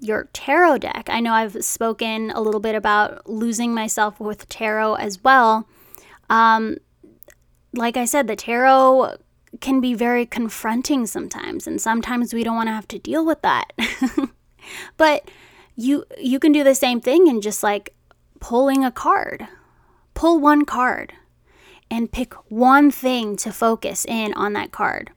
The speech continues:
Sometimes we think about, like, "Oh, swords means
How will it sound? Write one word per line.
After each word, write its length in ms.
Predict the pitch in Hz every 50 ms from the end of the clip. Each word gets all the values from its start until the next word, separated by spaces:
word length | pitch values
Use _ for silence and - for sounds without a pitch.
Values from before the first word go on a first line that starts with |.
| _ _ _ _ - - - - - _ _ -
Sometimes 540 | - 262 247 247 262 254 254 247 240 -
we 220 | 226 220 240 240 233
think 260 | - - 240 220 -
about, 320 | 226 208 226 220 214 -
like, 160 | 214 214 220 -
"Oh, 220 | - - 277 -
swords 560 | - - - - 226 226 233 233 233 220 185 208
means 320 | 226 226 226 220 208 -